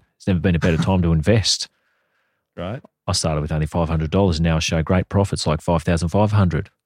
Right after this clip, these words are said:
Speaker 1: Missus Danita is a great account manager." So there you go, Mary. Sure you can, sure, sure you can afford to get some cash to put in the vending machine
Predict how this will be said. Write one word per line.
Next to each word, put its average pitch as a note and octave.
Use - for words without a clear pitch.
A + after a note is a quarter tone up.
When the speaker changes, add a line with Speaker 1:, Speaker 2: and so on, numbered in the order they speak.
Speaker 1:
Missus E2+
Danita F2+
is E2
a E2+
great F2+
account F2+
manager." E2+
So E2
there F2
you D#2+
go, D2
Mary. F2+
Sure E2+
you D2+
can, D2+
sure, -
sure -
you F#2
can E2
afford E2+
to D2+
get E2+
some D#2
cash -
to -
put F2+
in E2+
the E2
vending F2+
machine D#2+